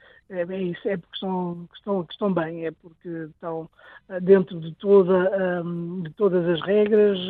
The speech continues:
e que cumprem todos os requisitos para poderem continuar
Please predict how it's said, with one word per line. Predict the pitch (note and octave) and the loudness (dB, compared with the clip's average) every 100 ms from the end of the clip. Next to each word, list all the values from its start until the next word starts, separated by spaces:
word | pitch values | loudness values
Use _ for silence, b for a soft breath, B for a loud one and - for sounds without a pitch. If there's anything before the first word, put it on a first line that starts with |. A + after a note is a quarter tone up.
| F#3 | -6
e | F3 E3+ - | -6 -8 -12
que | - | -14
cumprem | F#3 D#3+ E3+ F3 | -12 -10 -8 -8
todos | E3+ F3+ D#3+ | -8 -10 -10
os | E3+ | -16
requisitos | - _ E3+ E3+ - | -16 _ -14 -14 -16
para | F3 | -20
poderem | - F3 F3 | -12 -10 -10
continuar | E3 E3 F#3 F3 F3 | -12 -18 -14 -8 -8